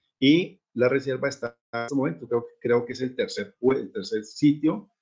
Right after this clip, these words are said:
con mayor actividad de aves en el Meta. Entonces, digamos que eso también refuerza, pues, la importancia de la reserva. Acá menciono algunas especies importantes, bien sean migratorias o residentes o amenazadas.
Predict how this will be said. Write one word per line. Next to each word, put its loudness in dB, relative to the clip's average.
con 4
mayor 4
actividad 0
de -2
aves 0
en -16
el -14
Meta. -8
Entonces, 0
digamos 4
que -12
eso -4
también 4
refuerza, 4
pues, 2
la 4
importancia -2
de 2
la -2
reserva. -8
Acá 0
menciono 6
algunas 2
especies 0
importantes, -2
bien -4
sean -6
migratorias -4
o -4
residentes -2
o 4
amenazadas. -12